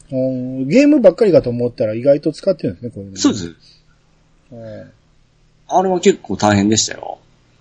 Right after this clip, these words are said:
Speaker 1: 何が？
Speaker 2: あ、え、選ぶのとか。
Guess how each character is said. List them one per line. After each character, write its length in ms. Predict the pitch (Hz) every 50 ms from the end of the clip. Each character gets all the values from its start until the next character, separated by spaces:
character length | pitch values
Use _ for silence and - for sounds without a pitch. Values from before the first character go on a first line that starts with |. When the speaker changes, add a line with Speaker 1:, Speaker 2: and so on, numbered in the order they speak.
| _ _ _ _ _ _ _ -
Speaker 1:
何 220 | 131 110 110 104
が？ 160 | 107 143 180 - _ _ _ _ _ _ _ _ _ _ _
Speaker 2:
あ、 140 | 123 117 110
え、 160 | 104 110 120
選 280 | - 131 120 120 117 101
ぶ 80 | 98
の 100 | 90 87
と 120 | 82 85 85
か。 280 | - - 78 - -